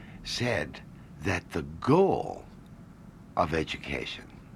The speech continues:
I emphasize the word goal, in the twenty-first century, is to have a personal computer available for every student. Th-, he didn't say that is the means for anything.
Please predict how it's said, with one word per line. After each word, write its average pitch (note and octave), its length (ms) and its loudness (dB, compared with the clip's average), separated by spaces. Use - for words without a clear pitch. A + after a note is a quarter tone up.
I D2+ 180 0
emphasize F#2+ 640 2
the D2+ 80 -4
word C#2 380 -4
goal, B1+ 580 2
in D#2 360 2
the C2+ 460 -2
twenty-first F2 560 -2
century, G#1+ 540 -6
is G2 200 4
to - 160 2
have G#2 520 6
a E2 160 6
personal G2+ 600 2
computer D#2+ 800 0
available D2 720 0
for E2 200 -2
every D2 280 -2
student. - 560 -6
Th-, A#2 180 0
he G#2 200 4
didn't D3+ 240 2
say C3 140 10
that G#2 260 8
is F2+ 180 2
the D#2+ 120 0
means F2 800 4
for D2 240 2
anything. A#1+ 640 -4